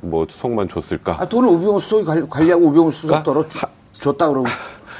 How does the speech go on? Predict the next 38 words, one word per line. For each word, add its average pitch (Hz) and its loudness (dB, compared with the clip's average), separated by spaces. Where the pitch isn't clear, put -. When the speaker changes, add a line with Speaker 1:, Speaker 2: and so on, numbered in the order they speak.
Speaker 2:
예? 139 -4
Speaker 1:
합리적 214 2
의문이 165 6
생길 196 2
수밖에 170 -2
없기 101 -2
때문에 113 2
Speaker 2:
음. 156 -2
Speaker 1:
그 127 -2
부분에 127 0
대한 131 0
조사도 110 -4
이루어질 104 0
거고요. 101 0
그리고 143 4
우병우 202 6
수석이 185 2
지금까지 135 0
계속 - -4
잘 - -6
빠져왔죠. 147 0
잘 - -8
빠져나가왔죠. 104 0
Speaker 2:
음, 107 -8
우꾸라지. 131 0
Speaker 1:
예, 92 0
뭐, 90 -2
우꾸라지라는 110 0
뭐 87 -2
Speaker 2:
음. - -6
Speaker 1:
표현까지 104 0
쓰면서 104 -6
그때 170 2
이제 127 2
우병우 135 4
수석의 127 2
논리는 104 2
하나였어요. 98 -4